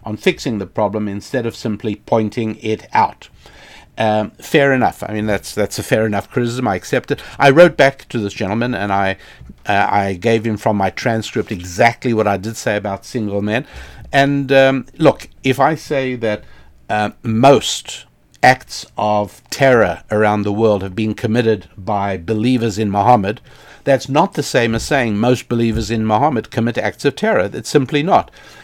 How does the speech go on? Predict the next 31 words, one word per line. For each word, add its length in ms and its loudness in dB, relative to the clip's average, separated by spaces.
If 180 -2
I 120 2
say 360 -2
that, 300 -2
uh, 220 -4
most 640 0
criminal 720 0
activities 880 -2
and 180 0
most 320 4
acts 280 -2
of 100 -2
violence, 640 0
in 160 -2
the 80 2
United 400 4
States 340 0
at 80 -4
least, 280 -6
according 460 2
to 120 -8
the 120 -2
F 200 -4
B 120 0
I 140 4
statistics, 720 -4
are 180 10
committed 460 -2
by 140 2
single 420 2
men 340 0